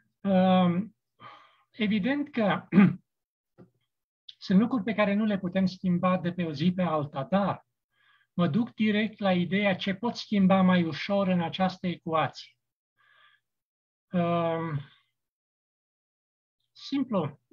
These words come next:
răspund printr-un exemplu. <clears throat> Eu am făcut, eh, facultate, primă parte a cercetării în anii șaptezeci. De mult, de mult, acum secole multe înainte.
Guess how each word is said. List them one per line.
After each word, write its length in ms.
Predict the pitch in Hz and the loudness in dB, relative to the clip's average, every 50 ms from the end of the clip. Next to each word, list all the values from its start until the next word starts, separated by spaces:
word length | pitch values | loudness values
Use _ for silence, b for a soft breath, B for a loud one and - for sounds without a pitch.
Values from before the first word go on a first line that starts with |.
| 302 285 | -6 -4
răspund 400 | 214 220 208 - - 285 262 240 | -4 -2 -4 -4 -4 -4 -2 -2
printr-un 320 | 262 254 226 - 240 226 | -2 -2 -2 -2 0 0
exemplu. 500 | 226 214 175 170 190 165 139 - - - _ _ _ _ _ _ _ _ _ _ | 0 -2 0 0 0 -2 -2 -4 -10 -18 _ _ _ _ _ _ _ _ _ _
<clears throat> 300 | 185 196 190 - - - _ _ _ _ _ _ b b b b b b b _ _ _ _ - - - - - - 202 - - - _ _ _ _ _ B B B B B B B B B B B B _ _ _ _ _ _ _ | 6 6 6 6 4 -4 _ _ _ _ _ _ b b b b b b b _ _ _ _ -10 -8 -8 -8 -2 -2 -2 -2 -2 -8 _ _ _ _ _ B B B B B B B B B B B B _ _ _ _ _ _ _
Eu 240 | _ 151 147 190 240 | _ -6 -2 0 0
am 140 | 262 277 240 | 0 0 -2
făcut, 520 | - 254 233 - - _ 247 247 240 - _ _ - | -2 -4 -6 -6 -6 _ -6 -6 -6 -10 _ _ -8
eh, 380 | 208 202 190 185 185 180 175 151 147 143 - B B B B B B B B B B B B B _ _ _ _ | -6 -4 -2 0 0 -2 -2 -6 -10 -16 -20 B B B B B B B B B B B B B _ _ _ _
facultate, 840 | _ - - 190 185 - 190 180 175 - 247 254 233 - - 170 151 | _ -6 -4 -4 -4 -2 -4 -6 -4 -4 -4 -4 -4 -4 -4 -8 -6
primă 340 | - 202 202 208 202 190 180 | -4 -4 -2 0 0 0 0
parte 320 | 185 214 233 - 185 - | 2 2 0 0 2 0
a 60 | 185 180 | -2 -2
cercetării 760 | - 190 185 180 - 196 190 185 - 226 254 247 220 214 208 | 0 -2 -2 -2 -2 -4 -6 -4 -4 -4 -4 -2 -2 0 2
în 100 | 202 202 | 2 2
anii 520 | 214 220 220 214 208 208 208 202 196 185 - _ _ _ _ _ _ _ _ _ _ _ _ _ _ _ _ _ _ _ | 2 2 2 2 2 0 0 -2 -2 -4 -8 _ _ _ _ _ _ _ _ _ _ _ _ _ _ _ _ _ _ _
șaptezeci. 920 | - - 214 208 208 - - 190 165 151 160 123 110 - - - - - _ _ _ _ _ _ _ _ _ _ _ | -6 -2 -2 -2 -2 0 -2 -2 -2 -2 -4 -6 -6 -10 -14 -18 -18 -20 _ _ _ _ _ _ _ _ _ _ _
De 180 | _ - 185 185 | _ 2 4 4
mult, 280 | 185 202 220 226 220 185 | 6 4 4 2 2 2
de 100 | 196 190 | 4 4
mult, 280 | 185 190 180 151 143 | 6 6 4 4 2
acum 540 | 165 151 151 - 196 190 185 175 - - - _ | -2 -4 -2 0 0 2 2 0 0 -4 -12 _
secole 520 | - - - 220 190 - 196 185 180 180 | -20 -8 -6 -6 -4 -2 -2 0 0 2
multe 300 | 175 180 185 175 - 185 | 2 2 2 0 0 -4
înainte. 540 | 170 165 165 165 160 143 120 117 - - _ | -6 -6 -6 -6 -4 -4 -6 -6 -8 -14 _